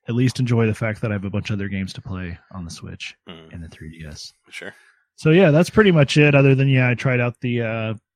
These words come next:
Speaker 1: the new N E S and S N E S online games. I played Twinbee for a little bit.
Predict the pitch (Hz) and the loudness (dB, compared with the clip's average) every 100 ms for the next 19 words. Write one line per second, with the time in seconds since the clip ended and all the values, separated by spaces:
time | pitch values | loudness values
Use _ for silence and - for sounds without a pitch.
0 | _ _ _ - 135 135 135 135 127 123 | _ _ _ -12 0 4 6 6 4 0
1 | 156 139 127 - 123 120 135 120 - 120 | 2 4 4 2 -2 0 0 0 0 -2
2 | 113 107 107 104 104 104 113 - 135 123 | 0 0 0 0 -2 -4 -6 -2 0 2
3 | 156 143 135 120 135 127 127 123 120 | 2 4 2 2 0 0 0 -2 -2